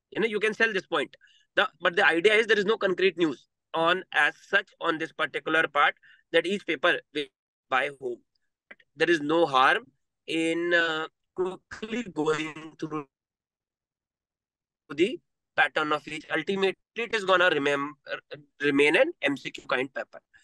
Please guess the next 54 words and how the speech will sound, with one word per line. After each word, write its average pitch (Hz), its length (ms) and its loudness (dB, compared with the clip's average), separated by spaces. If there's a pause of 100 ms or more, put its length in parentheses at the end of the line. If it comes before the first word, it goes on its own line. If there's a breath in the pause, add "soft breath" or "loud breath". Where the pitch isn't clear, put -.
(500 soft breath)
Now, 196 160 0 (100)
few 247 220 2
students 233 360 2
were 240 100 2
saying 202 320 4
कि, 220 120 -4
"Sir, 233 140 2 (100)
is 180 140 0
there 196 220 -2
I 180 80 -6
C 180 160 -4
T 175 140 -8
के 175 100 -6
लिए 175 100 0
नहीं 165 140 -2
पढ़ 151 200 0
रहे, 180 220 4
हम 160 140 -6
मॉक 156 280 -2
टेस्ट 160 240 0
दें 156 80 -6
या 160 140 4
ना 151 160 4
दें?" 143 180 -6 (360)
बच्चे 190 200 0
जो 196 160 4
नहीं 202 220 0
दे 196 120 4
रहा 185 100 2
है 185 60 0
ना, 202 140 -2 (100)
please 190 180 -4
talk 175 280 -4
to 196 80 0
me, 202 120 -2
मेरे 190 140 0
को 190 120 -4
दे 160 100 2
दो 139 180 -6 (720)
अपने 165 260 0
credentials. 175 580 -2 (180)
I 170 160 2
would 196 140 -4
like 185 200 -2
to 196 60 0
attempt 156 300 -2
the 170 80 -2
mock 139 220 -4
test 180 180 -2
because 170 220 -4
I 165 100 2
want 170 220 0
to 190 80 -2
see - 280 -10